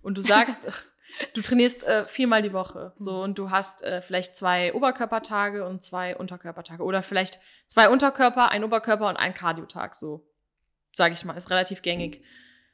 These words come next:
Speaker 1: Du machst aber jede Woche das Gleiche. Du machst die gleichen Übungen, du steigerst deine Gewichte nur minimal, wenn überhaupt,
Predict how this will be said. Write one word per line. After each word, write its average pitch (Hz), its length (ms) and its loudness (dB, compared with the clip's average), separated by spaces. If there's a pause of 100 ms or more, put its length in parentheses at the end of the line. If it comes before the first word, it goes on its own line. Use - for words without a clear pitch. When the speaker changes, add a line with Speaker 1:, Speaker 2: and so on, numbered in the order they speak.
(100)
Speaker 1:
Du 214 100 0
machst 226 300 4
aber 240 440 4
jede 247 300 -2
Woche 247 200 0
das 214 180 -6
Gleiche. 202 720 -4 (320)
Du 196 80 -8
machst 196 200 -2
die 202 60 -6
gleichen 269 380 2
Übungen, 254 600 -4
du 202 120 -6
steigerst 233 460 0
deine 214 180 -2
Gewichte 208 340 -8
nur 202 120 -2
minimal, 247 680 2
wenn 220 140 0
überhaupt, 214 760 0